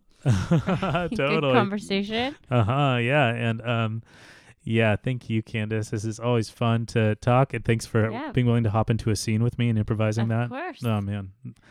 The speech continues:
Speaker 1: That was fun, and, like, weirdly, I felt it. It was weird. I was, like,
Speaker 2: <laughs>
Speaker 1: full acting mode where I was just, like, in the character.
Speaker 2: Mm.
Speaker 1: How interesting.
Speaker 2: Yeah.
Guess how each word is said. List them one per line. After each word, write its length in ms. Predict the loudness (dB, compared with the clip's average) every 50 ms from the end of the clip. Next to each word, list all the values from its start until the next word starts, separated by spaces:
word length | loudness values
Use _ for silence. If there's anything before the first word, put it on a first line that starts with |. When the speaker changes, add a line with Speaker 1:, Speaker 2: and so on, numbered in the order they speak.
| -20 _ _ _ _ -4
Speaker 1:
That 180 | -2 -2 0
was 300 | 0 0 0 0 -2 -6 _ _
fun, 380 | -8 -6 -4 -4 -4 -6 -8 -8 -6
and, 200 | -6 -4 -4 -4
like, 280 | -4 -4 -4 -6 -8 -12 _ _ -18 -18 -18 -18 -18 _
weirdly, 760 | -8 -4 -2 -2 -2 -2 -4 -8 _ -6 -4 -2 -2 -2 -4 -6 _ _ _ -12
I 80 | -12
felt 420 | -12 -12 _ -8 -8 -8 -6 -6 -6
it. 160 | -6 -6 -6 -12 _ -10 -2
It 40 | 0
was 140 | 0 0 0
weird. 360 | -2 -4 -4 -2 -4 -4 -6
I 160 | -6 -6 -2
was, 160 | -2 0 0 0
like, 140 | -2 -2
Speaker 2:
<laughs> 360 | -4 -4 -4 -6 -6 -8 -8 _
Speaker 1:
full 340 | _ -8 -4 -4 -2 -2 -4
acting 460 | -4 -8 -8 -8 -8 -8 -8 -6 -6
mode 380 | -6 -6 -4 -4 -4 -6 -6 -4
where 200 | -4 -2 -2 0
I 80 | 0
was 120 | -2 -4 -4
just, 220 | -6 -10 -10 -8
like, 220 | -6 -6 -8 -8 _ _ -8
in 200 | -6 -6 -6 -6
the 80 | -6
character. 460 | -6 -6 -6 -6 -4 -4 -6 -6 -8 -8
Speaker 2:
Mm. 80 | -6
Speaker 1:
How 140 | -6 -4 -4
interesting. 360 | -4 -4 -8 -10 -8 -6 -6 -4
Speaker 2:
Yeah. 160 | -4 -6